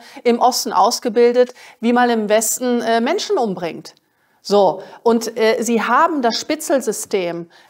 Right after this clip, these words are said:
wirklich bis in die kleinsten Verästelungen in die Gesellschaft haben sie manifestiert. Und was macht denn hier die Bundesrepublik mit so einem, mit so einer Spitzelinstitution? Das muss man sich mal vorstellen,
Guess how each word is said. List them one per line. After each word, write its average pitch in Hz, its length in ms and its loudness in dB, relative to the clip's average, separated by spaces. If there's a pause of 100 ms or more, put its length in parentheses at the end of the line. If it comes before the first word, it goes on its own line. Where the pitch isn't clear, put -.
wirklich 233 420 2 (180)
bis 285 260 -2
in 240 180 -4
die 220 120 -4
kleinsten 247 640 -2
Verästelungen 226 1300 0
in 262 160 2
die 240 100 0
Gesellschaft 202 880 -2 (320)
haben 208 280 0
sie 185 140 -2
manifestiert. 214 1040 -4 (300)
Und 233 240 2
was 214 260 0
macht 220 340 -2
denn 220 160 0
hier 220 140 0
die 208 100 -2
Bundesrepublik 240 920 -2 (200)
mit 208 200 0
so 214 180 0
einem, 190 560 -2 (200)
mit 190 240 -4
so 208 100 -4
einer 185 200 -2
Spitzelinstitution? 202 1400 -4
Das 175 140 -8
muss 247 180 -6
man 240 120 -6
sich 233 180 -6
mal 202 120 -4
vorstellen, 196 580 -6